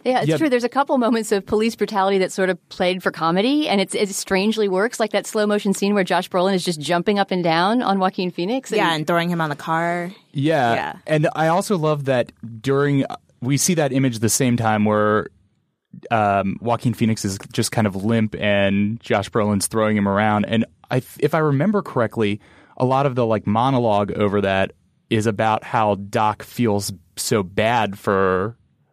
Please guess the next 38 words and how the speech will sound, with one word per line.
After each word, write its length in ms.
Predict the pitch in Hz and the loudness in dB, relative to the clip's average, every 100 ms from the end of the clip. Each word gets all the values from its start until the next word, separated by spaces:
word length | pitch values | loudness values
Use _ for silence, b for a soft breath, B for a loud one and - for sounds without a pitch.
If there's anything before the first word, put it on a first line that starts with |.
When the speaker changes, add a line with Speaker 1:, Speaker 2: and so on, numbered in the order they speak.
| - | -10
Speaker 2:
Josh 260 | 113 107 - | -2 -2 0
Brolin's 440 | 123 120 107 101 | 0 0 2 0
character. 500 | - 98 90 90 87 - B B B B B 139 | 0 0 0 -2 -4 -6 B B B B B -2
And 100 | 135 | 0
that's 200 | 143 - | 0 0
kind 200 | 156 139 | -2 0
of 520 | 123 107 104 - _ _ _ _ _ - | 0 -2 -6 -18 _ _ _ _ _ -12
one 260 | 104 117 | -4 0
of 80 | 117 | 2
my 100 | 113 | 2
main 340 | 107 110 104 | 2 2 0
takeaways 640 | - - 107 110 101 98 - | -2 -2 0 2 2 0 -2
of 100 | 101 | -2
this 180 | 101 104 | -2 0
movie, 200 | 98 98 | 0 0
which 160 | 98 | 0
I 60 | 104 | 0
think 120 | 107 | 0
we 100 | 101 | -2
can 120 | 95 | -2
get 140 | 95 98 | -2 0
into 360 | 98 95 98 | -2 -2 -2
in, 220 | 95 90 - _ _ _ - | -2 -6 -10 _ _ _ -8
when 140 | 101 | -4
we 80 | 95 | -2
get 160 | 98 95 | 0 0
into 160 | 95 | -2
the 80 | 92 | -2
what 180 | 92 95 | 2 2
it 80 | 95 | 4
all 140 | 90 | 2
means. 420 | 95 90 90 - - B B B | 0 -2 -4 -8 -16 B B B
But 80 | 156 | -2
yeah, 120 | 165 | -2
it's 100 | 127 | -2
definitely 280 | - 165 165 | -2 0 0
a, 80 | 120 - | 0 -2
a, 100 | 113 | -2